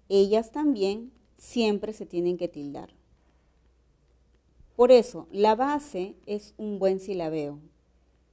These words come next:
que ustedes sepan reconocer en qué posición está la sílaba tónica, que pronuncien adecuadamente la palabra. Ejemplo, bríndaselo,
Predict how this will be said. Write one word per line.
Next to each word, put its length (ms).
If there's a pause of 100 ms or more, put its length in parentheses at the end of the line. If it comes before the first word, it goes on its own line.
(320)
que 100
ustedes 500
sepan 360
reconocer 760 (400)
en 200
qué 240
posición 800
está 320
la 140
sílaba 460
tónica, 580 (120)
que 100
pronuncien 640
adecuadamente 800
la 180
palabra. 480 (1600)
Ejemplo, 680 (2000)
bríndaselo, 1040